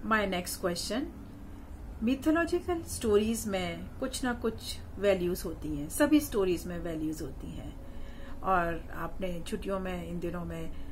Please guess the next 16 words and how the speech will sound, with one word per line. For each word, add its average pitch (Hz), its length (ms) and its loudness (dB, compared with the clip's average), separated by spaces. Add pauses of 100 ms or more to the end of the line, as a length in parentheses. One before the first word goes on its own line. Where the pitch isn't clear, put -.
(140)
रामायण 180 420 4
तो 175 120 0
देखी 165 380 -2
होगी, 175 460 -4
सभी 226 380 0
बच्चों 180 320 -2
ने 151 120 -6
देखी 156 340 -6
होगी 151 280 -6 (680)
और 175 200 -2
उनको 175 280 -8
बहुत 196 420 -2
अच्छा 156 260 -6
लगा 147 240 -8
होगा। - 440 -8 (1400)
तो - 220 4